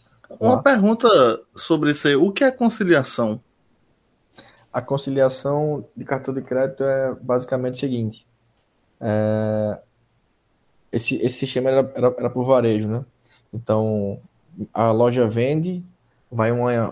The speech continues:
Speaker 2: vai uma via, né, pro cartão de crédito, e daí como é que a pessoa, né, o, não é que o varejista, ele já vai saber quando é que ela vai receber aquela, aquele dinheiro, né, dele com o, com que o cartão tirou, é, do po-, do percentual.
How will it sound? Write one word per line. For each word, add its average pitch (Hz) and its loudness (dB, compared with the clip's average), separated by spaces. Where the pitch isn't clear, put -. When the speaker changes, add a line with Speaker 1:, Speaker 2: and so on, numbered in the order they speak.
Speaker 2:
vai 107 0
uma 120 2
via, 131 0
né, 131 -2
pro 127 -4
cartão 117 -2
de 117 -2
crédito, 127 -2
e - 2
daí 135 4
como 160 0
é 175 2
que 196 -2
a 196 -2
pessoa, 175 2
né, 143 -2
o, 127 0
não 123 -2
é 135 0
que 147 0
o 135 0
varejista, 131 4
ele 135 0
já 135 4
vai 135 4
saber 131 2
quando 139 0
é 151 2
que 151 -2
ela 156 4
vai 147 2
receber 143 0
aquela, 131 2
aquele 170 2
dinheiro, 147 4
né, 131 -2
dele 127 -2
com 139 -2
o, 127 -2
com 143 2
que 151 0
o 143 4
cartão 139 0
tirou, 139 2
é, 120 0
do 131 -8
po-, 135 2
do 131 -6
percentual. 131 2